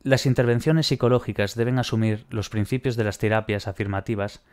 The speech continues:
de, de género, que promuevan la autoaceptación, el incremento de la autoestima,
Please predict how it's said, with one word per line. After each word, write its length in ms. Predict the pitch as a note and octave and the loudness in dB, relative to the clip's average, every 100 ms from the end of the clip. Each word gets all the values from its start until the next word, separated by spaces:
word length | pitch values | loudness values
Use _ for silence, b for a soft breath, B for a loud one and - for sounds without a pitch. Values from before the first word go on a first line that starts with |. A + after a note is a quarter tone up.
| b b b b b | b b b b b
de, 400 | A2+ A2+ G2 F#2 | -2 0 2 0
de 140 | F2+ F2 | -4 0
género, 400 | C3+ G#2+ F2+ - - | 2 2 0 -8 -4
que 120 | A#2+ | 0
promuevan 580 | C#3+ C3 A2 G#2+ A2+ - B B B B | 2 4 4 2 -2 -8 B B B B
la 180 | A#2+ C3 | 6 6
autoaceptación, 960 | C3+ B2 G#2+ G2+ - - F#2+ F2 G2 - | 6 2 -2 -2 -4 -6 -6 -6 -10 -10
el 120 | A#2 | -4
incremento 460 | G2+ F#2 G2 A#2+ G#2 | -4 -2 0 2 2
de 60 | F#2+ | -2
la 80 | |
autoestima, 580 | G2+ G#2+ - A2+ F#2+ F#2 | -2 -4 -2 -2 -2 -8